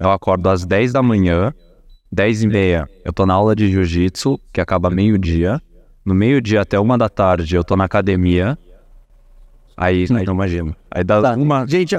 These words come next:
Speaker 2: só um minutinho, desculpa, gente, vai vazar um pouquinho do som do ar, mas daqui a pouco eu acho que ele equilibra um pouquinho, que tá muito quente aqui. Desculpa, Kim.
Speaker 1: Que assim, às dez eu acordo, às dez e meia eu tô na aula de jiu-jitsu, que acaba
Speaker 2: Tá.
Speaker 1: meio-dia. Acabando a aula meio-dia, eu vou pra academia, meio-dia às uma.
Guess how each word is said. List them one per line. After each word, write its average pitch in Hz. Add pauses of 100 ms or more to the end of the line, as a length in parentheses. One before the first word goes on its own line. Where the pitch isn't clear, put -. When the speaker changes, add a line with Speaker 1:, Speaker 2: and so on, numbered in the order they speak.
Speaker 2:
só -
um 196
minutinho, 185
desculpa, 185
gente, 156
vai 165 (160)
vazar 170
um 170
pouquinho 185
do 156
som 170
do 143
ar, 175 (400)
mas 165
daqui 165
a 165
pouco -
eu 185
acho -
que 185
ele 180
equilibra 165
um 156
pouquinho, 147
que -
tá 139
muito 151
quente 139
aqui. 117 (320)
Desculpa, -
Kim. 123 (240)
Speaker 1:
Que 110
assim, 95
às 92
dez 110
eu 139
acordo, 104 (340)
às 92
dez 107
e 110
meia 107
eu 113
tô 113
na 110
aula 110
de 113
jiu-jitsu, 101
que -
acaba 98
Speaker 2:
Tá. 120
Speaker 1:
meio-dia. 101 (160)
Acabando 117
a 120
aula 104
meio-dia, 98
eu 90
vou 95
pra 95
academia, 98
meio-dia 98
às 101
uma. 76